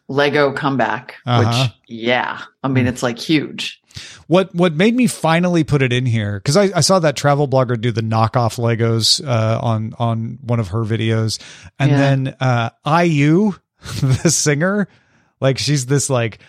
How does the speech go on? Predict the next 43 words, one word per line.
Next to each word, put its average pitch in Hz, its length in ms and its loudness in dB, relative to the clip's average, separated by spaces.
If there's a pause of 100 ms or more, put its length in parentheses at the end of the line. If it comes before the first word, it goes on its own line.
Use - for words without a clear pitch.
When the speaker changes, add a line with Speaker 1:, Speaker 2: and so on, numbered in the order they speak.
(400)
Speaker 2:
smash 143 1160 0
star 135 420 2
singer 127 420 -2
in 127 180 -4
Korea 120 400 0
with 120 120 -2
a 120 40 -4
worldwide 117 460 -2
audience. 120 460 -2 (760)
T-, - 300 2
her 165 200 2
holiday 175 580 4
video 131 460 2
that 113 180 -2
she 139 120 0
put 143 200 2
up 135 160 2
on 127 80 2
her 117 120 0
channel 107 500 -2 (140)
was 139 200 2
her 139 220 2
and 139 100 0
her 127 100 2
<laughs> - 0 -
brother 117 500 -2
doing 120 480 -2 (220)
a 135 100 0
Lego 120 360 0
set - 540 -4 (220)
that 147 120 2
was, 139 240 2 (140)
had 170 180 2
been 151 160 2
given 165 320 2
to 160 140 0
her 143 160 0
by 123 160 0
a 113 100 2
writer 110 400 -2
friend 120 300 -10
of 123 100 -14
hers. 127 360 -10